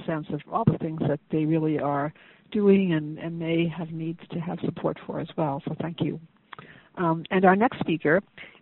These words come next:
is Doctor uh, W. Victoria Lay. Doctor Lay is a, a medical oncologist, thoracic oncology service, Memorial Sloan Kettering Cancer Center. Doctor Lay is going to address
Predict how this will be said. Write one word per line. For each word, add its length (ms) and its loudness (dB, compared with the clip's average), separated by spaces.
is 160 2
Doctor 560 2
uh, 100 -2
W. 300 -2
Victoria 760 4
Lay. 400 2
Doctor 300 -4
Lay 280 4
is 220 0
a, 280 -2
a 60 -6
medical 420 2
oncologist, 720 -2
thoracic 440 6
oncology 680 0
service, 320 -2
Memorial 400 4
Sloan 180 -2
Kettering 440 0
Cancer 380 -8
Center. 400 -4
Doctor 260 2
Lay 280 8
is 120 2
going 260 -2
to 160 -2
address 300 0